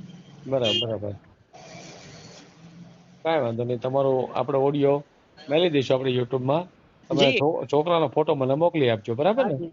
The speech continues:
Speaker 2: હા, હા. આ જ, આ જ નંબર ઉપર WhatsApp કરું, સાહેબ?
Speaker 1: આ નંબર ઉપર જ કરી આપો, હા,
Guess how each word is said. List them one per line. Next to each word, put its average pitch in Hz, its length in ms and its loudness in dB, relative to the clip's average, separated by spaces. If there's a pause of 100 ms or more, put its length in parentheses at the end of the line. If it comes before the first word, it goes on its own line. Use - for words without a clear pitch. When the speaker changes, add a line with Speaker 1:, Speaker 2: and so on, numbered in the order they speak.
Speaker 2:
હા, 165 300 2
હા. 170 320 2 (100)
આ 208 220 2
જ, 247 100 -4
આ 247 240 4
જ 269 80 -6
નંબર 285 320 2
ઉપર 277 220 2
WhatsApp 269 500 2
કરું, 285 200 2
સાહેબ? 254 260 4 (280)
Speaker 1:
આ 147 120 2
નંબર 151 260 2
ઉપર 139 220 -2
જ - 20 -6
કરી 123 220 -2
આપો, 113 220 -2
હા, 110 140 -2